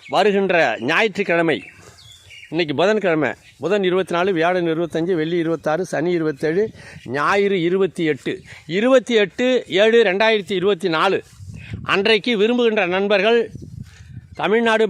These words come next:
மாணவ இளைஞர் கூட்டமைப்பு நண்பர்களோ மற்றவர்களோ என்னுடைய பண்ணைக்கு பார்க்க வருமாறு அழைப்பு விடுக்கிறேன். தயவு செய்து முன்பதிவு அவசியம்.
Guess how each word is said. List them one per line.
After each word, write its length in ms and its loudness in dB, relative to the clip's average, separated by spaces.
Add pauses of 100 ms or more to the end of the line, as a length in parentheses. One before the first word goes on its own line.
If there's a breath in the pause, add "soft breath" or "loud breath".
மாணவ 360 2
இளைஞர் 320 -2
கூட்டமைப்பு 480 -2
நண்பர்களோ 460 0
மற்றவர்களோ 520 0 (1040 loud breath)
என்னுடைய 340 2
பண்ணைக்கு 440 0
பார்க்க 320 0
வருமாறு 380 0
அழைப்பு 300 0
விடுக்கிறேன். 460 0 (840 loud breath)
தயவு 360 2
செய்து 280 2
முன்பதிவு 460 2
அவசியம். 420 -2